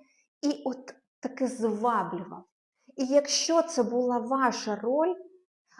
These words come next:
а потім ви бачите, що щось трансформувалося, змінилося, і партнер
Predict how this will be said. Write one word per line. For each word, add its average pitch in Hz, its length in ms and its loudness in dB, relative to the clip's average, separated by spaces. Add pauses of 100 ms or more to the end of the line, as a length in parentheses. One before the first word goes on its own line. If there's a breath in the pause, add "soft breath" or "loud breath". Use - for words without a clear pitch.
а 240 100 4
потім 285 460 4
ви 233 100 2
бачите, 262 580 2
що 233 240 -4
щось 262 300 0
трансформувалося, 214 1080 -2
змінилося, 208 840 -6
і 220 80 -8
партнер 233 880 -4